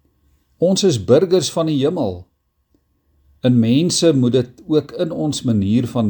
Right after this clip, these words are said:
lewe kan raak sien. Wat 'n wonderlike getuienis sal dit nie wees as iemand van jou en van my sê, "Daardie ou, daardie persoon gaan reguit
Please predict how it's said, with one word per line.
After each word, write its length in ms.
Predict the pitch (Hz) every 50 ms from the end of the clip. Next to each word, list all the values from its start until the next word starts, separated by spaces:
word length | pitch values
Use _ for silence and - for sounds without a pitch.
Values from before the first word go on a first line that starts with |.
| 98
lewe 520 | 95 98 98 110 113 110 117 104 95 87 - _ _ _ _ _ _ _ _ _ _ _ -
kan 240 | - 113 110 110 98
raak 360 | 90 92 92 90 98 - - -
sien. 260 | - 101 92 87 90 _ _ _ _ _ _ _ _ _ _ _ _ _ _ _ _ _ _ _ _ _ _ _ _ _ _ - _ _ _ _ _ _ _ -
Wat 180 | - 120 123 233
'n 100 | 208 139
wonderlike 500 | 123 117 131 165 165 165 165 160 165 143
getuienis 640 | - 156 123 - 147 151 156 156 156 143 127 131
sal 140 | - 139 123
dit 140 | 123 123 -
nie 140 | 165 151 123
wees 360 | 95 101 101 101 98 - - -
as 180 | - 107 104 -
iemand 540 | - 156 135 139 135 127 117 117 - - _ _ _ _ _ _ _ _ _ _
van 260 | _ - 127 113 104
jou 360 | 95 85 98 104 123 139 147
en 120 | 135 127 120
van 240 | - - 117 104 98
my 200 | 98 101 110 117
sê, 480 | 117 - - 120 113 104 98 92 80 - _ _ _ _ _ _ _ _ _ _ _ _ _ _ _ -
"Daardie 420 | 95 90 101 131 170 196 196 - -
ou, 340 | 151 147 139 117 101 95 87
daardie 360 | - 110 110 123 180 196 -
persoon 680 | - 175 139 - - 180 170 160 139 113 101 90 85 - _ _ _ _ _ _ _ _ _ _ _ _
gaan 300 | - - 120 117 107 98
reguit 500 | 92 104 120 117 - 143 123 120 -